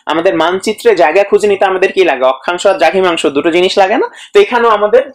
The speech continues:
যদি কোনো মৌলকে ডিটেক্ট করতে হয়, তাকে লোকেট করতে হয়, তাহলে আমার দুটো ইনফরমেশন জানা দরকার, তার পর্যায় কত, তার গ্রুপ কত।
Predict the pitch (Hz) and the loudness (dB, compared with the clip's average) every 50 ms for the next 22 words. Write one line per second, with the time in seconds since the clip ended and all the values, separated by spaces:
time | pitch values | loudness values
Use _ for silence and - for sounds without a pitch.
0 | _ _ - 185 185 208 202 214 208 214 202 180 190 196 202 214 214 247 233 160 | _ _ -6 -2 -2 0 2 2 2 2 2 2 2 2 2 2 2 0 0 -2
1 | 185 185 - 226 226 - - - 214 208 - - 196 196 190 208 330 440 - _ | -2 -2 -2 -2 -2 -4 -4 -2 -2 -2 0 0 -2 0 0 -2 -4 -4 -8 _
2 | _ _ _ _ _ - 165 - 202 190 190 190 - - 170 - - - 427 - | _ _ _ _ _ -4 -2 0 2 2 2 2 2 0 -2 0 0 -2 -2 0
3 | - - - 214 392 466 440 - 165 165 - 165 170 180 170 165 156 208 - 226 | -2 -2 -2 0 -2 -2 -2 -2 -2 0 0 0 0 -2 -2 0 -2 0 2 0
4 | 208 196 - 190 170 165 - 170 151 135 139 131 127 120 120 117 - - 110 - | 0 0 -2 -4 -4 -2 -2 -2 -2 0 -2 -2 0 0 -2 -2 -2 -4 -8 -8
5 | _ _ _ _ _ - 147 151 - - 214 220 - - 208 208 202 208 214 214 | _ _ _ _ _ -4 -4 -2 0 0 0 0 2 2 2 2 4 2 2 2
6 | - 392 480 - _ _ _ _ _ - 208 214 160 151 196 208 - - - 139 | 2 0 0 -2 _ _ _ _ _ 0 0 0 2 2 0 0 0 -2 -4 -4
7 | - - 113 | -4 -4 -8